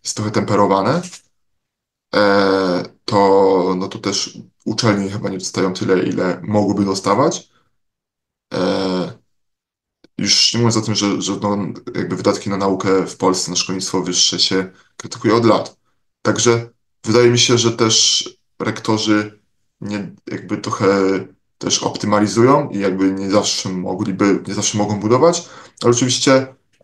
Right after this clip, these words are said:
nie, nie chciałbym, żeby to było usprawiedliwienie, że no, chyba nie ma kasy, to nie budujcie. Uważam, że powinno się o to zabiegać i uważam, że studenci, którzy, którzy walczą o, o te akademiki,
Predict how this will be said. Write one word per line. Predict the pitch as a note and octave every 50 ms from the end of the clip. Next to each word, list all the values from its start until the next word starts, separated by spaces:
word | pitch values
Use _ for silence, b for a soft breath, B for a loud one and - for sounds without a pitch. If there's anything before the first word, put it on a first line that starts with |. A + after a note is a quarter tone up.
| _
nie, | - A2+ A2
nie | A2+ B2+
chciałbym, | B2 - - C3 A#2+
żeby | A#2 A#2 A2+
to | B2+
było | A2 A2+ G#2
usprawiedliwienie, | A#2 - - A#2 A2 G#2+ A2 G#2+ G2 G#2+ G#2 G2+ G2+ G2+ G2
że | F#2 F#2+ G2
no, | G#2+ A2+
chyba | A2 G#2 G2
nie | G2
ma | F#2+ F#2+
kasy, | F#2+ - G#2 G2+ - -
to | A2
nie | F#2+ F#2+
budujcie. | - F#2+ F#2+ G2 F#2+ F#2 - D3+ D3+ E3+ E3+ - - _ _ _ _ -
Uważam, | G2+ A2+ A2+
że | A2 -
powinno | - - A2 G#2+ A2 G#2+
się | - A2+
o | G2+
to | A2+ G#2+
zabiegać | A2+ G#2+ A#2 A2+ A#2+ C3+ E3 F#3 F#3+ F#3 - - _ _ _ _ _ _ _ _ _ -
i | - A2 A2 A2 A2
uważam, | F#2 G2 G#2 G#2 G#2 G#2+ A2 G#2+
że | G#2 G#2 G#2+ G#2 G#2 G2+ G2+ - _ _ _ _ -
studenci, | - - A2 G#2+ G#2+ G#2 G#2 - - A2+
którzy, | - - - G2+ F#2+ F2+ G2 G2 G2+ G2 - - _ _ _ _ _ _ _ _ _ _ _ _ _ _ _ _ _ - A#2+
którzy | A2+ - A2+ A2 A2 A#2 A2+ A2 - -
walczą | - A2+ A2 G2 - - G#2 G#2 G2 F2+ -
o, | - - - - G2+ -
o | F#2
te | - - G2
akademiki, | G2 G2 - G2 G2+ G#2 G#2 G2 - - - C3 D#3 F3+ G3+ F#3 b